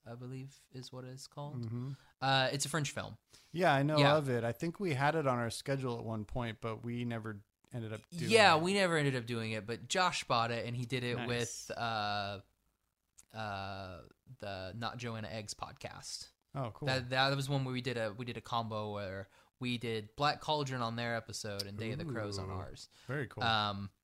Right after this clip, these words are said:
Speaker 1: but, uh, yeah, so I, it was, like, he was, like, the father in that is this big block,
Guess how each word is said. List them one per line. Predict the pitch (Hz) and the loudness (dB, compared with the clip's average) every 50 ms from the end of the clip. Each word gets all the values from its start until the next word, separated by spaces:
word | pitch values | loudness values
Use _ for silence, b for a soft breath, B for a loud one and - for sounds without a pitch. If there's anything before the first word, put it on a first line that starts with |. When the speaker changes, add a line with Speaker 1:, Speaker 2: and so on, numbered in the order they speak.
| _ _ _ _ _ _ _ _ _ _ _ _ _ _ - - - | _ _ _ _ _ _ _ _ _ _ _ _ _ _ -20 -10 -8
Speaker 1:
but, | 143 135 135 127 123 120 117 - - | -2 0 2 2 4 2 0 0 -2
uh, | 117 113 110 101 90 87 82 104 - _ _ _ _ _ _ _ | -2 -2 -2 -2 -4 -6 -8 -10 -12 _ _ _ _ _ _ _
yeah, | 160 160 190 160 120 | 2 4 4 6 4
so | - - - 151 139 135 131 127 123 117 113 117 127 - | 4 2 4 4 4 4 2 0 -4 -6 -6 -8 -6 -4
I, | - 139 | -4 -4
it | 139 - 139 151 | -4 -4 -4 -4
was, | 143 147 139 131 - - - - _ | -2 -2 -2 -2 -2 -4 -6 -6 _
like, | 143 131 - - - _ - - | -6 -6 -6 -10 -18 _ -20 -20
he | - - - 139 - - 175 | -12 -8 -8 -6 -2 -2 0
was, | 180 196 175 143 139 - - - - | 0 2 2 2 2 0 -2 -2 -2
like, | 143 139 139 - - | -2 -2 -2 -2 -2
the | 147 143 135 | 0 0 0
father | - - 185 196 196 180 156 | 0 0 0 0 0 0 0
in | 143 131 | 0 2
that | 127 123 - - | 2 0 0 0
is | 139 143 139 139 131 - - B B B B _ | 2 2 2 2 0 -2 -6 B B B B _
this | 120 123 131 123 113 120 | -4 -2 -2 -2 -2 -4
big | 117 113 - - 127 123 123 123 117 117 127 - b b b b - | -6 -6 0 2 4 4 4 4 2 -2 -6 -8 b b b b -18
block, | 101 - - 123 117 127 120 107 104 104 107 - - - | -10 -8 -6 -2 0 2 2 4 4 2 2 0 -4 -8